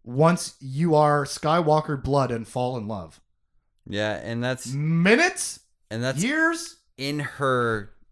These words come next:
Speaker 2: in her prophecy even.
Speaker 1: Exactly.
Speaker 2: So you'll never know peace.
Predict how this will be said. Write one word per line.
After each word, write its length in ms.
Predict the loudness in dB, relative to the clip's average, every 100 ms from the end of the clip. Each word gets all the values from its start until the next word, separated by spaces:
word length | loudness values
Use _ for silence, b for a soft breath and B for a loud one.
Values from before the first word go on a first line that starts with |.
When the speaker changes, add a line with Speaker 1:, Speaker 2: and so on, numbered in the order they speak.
| -8
Speaker 2:
in 160 | -6
her 120 | -4
prophecy 600 | -6 -2 -2 -2 -6 -12 -10
even. 460 | -8 -8 -10 -12 -18 b b b
Speaker 1:
Exactly. 440 | -18 -2 0 0 0
Speaker 2:
So 40 |
you'll 140 | -2 -2
never 540 | -2 -2 -2 -4 -4
know 240 | -4 -4 -4
peace. 580 | -8 -10 -10 -14 -18